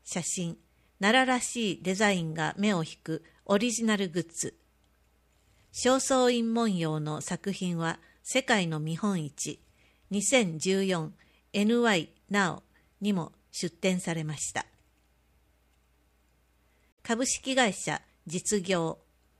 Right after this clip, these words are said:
写真、昨年九月に新築されたショールーム兼事務所。その前衛的なデザインは、ライトアップされた夜の姿も幻想的です。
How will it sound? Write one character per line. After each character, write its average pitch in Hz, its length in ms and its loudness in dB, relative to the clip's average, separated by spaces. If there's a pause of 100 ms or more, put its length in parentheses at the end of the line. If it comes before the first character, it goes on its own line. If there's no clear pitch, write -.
(640)
写 - 180 -4
真、 185 340 -4 (460)
昨 226 320 0
年 262 220 2
九 277 160 -2
月 214 280 2
に 165 280 -4
新 220 260 0
築 208 260 -4
さ 190 140 0
れ 190 120 2
た 175 260 0 (360)
シ - 200 0
ョ 247 100 8
ー 254 40 6
ル 247 80 4 (100)
ー - 20 0
ム 160 300 -4
兼 196 280 0
事 - 100 -12
務 185 200 0
所。 - 240 -4 (880)
そ - 200 0
の 214 320 4
前 254 240 6
衛 254 180 4
的 233 260 -2
な 214 160 2
デ 208 140 2
ザ 208 160 2
イ 180 120 0
ン 160 80 -4
は、 151 200 -2 (280)
ラ 208 140 4
イ 254 60 4
ト 247 160 2
ア 240 40 2
ッ 233 40 -2
プ 185 160 -6
さ 175 120 -2
れ 175 120 0
た 175 260 -2 (220)
夜 240 260 4
の 160 200 -2
姿 185 440 -2
も 156 240 -6 (300)
幻 208 200 2
想 185 200 0
的 165 240 -6
で 160 160 -6
す。 - 200 -14